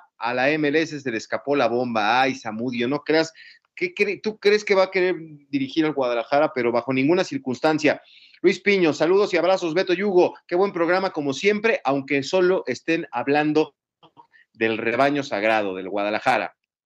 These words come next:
Oigan, ¿y qué tal el Girona? El Girona es el Leicester de hace algunos años.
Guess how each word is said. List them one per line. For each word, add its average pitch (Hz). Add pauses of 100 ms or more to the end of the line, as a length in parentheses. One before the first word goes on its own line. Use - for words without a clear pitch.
(160)
Oigan, 156
¿y 147
qué 180
tal 185 (260)
el 113
Girona? 120 (320)
El 113
Girona 135
es 147
el 143
Leicester 135
de 117
hace 127
algunos 127
años. 131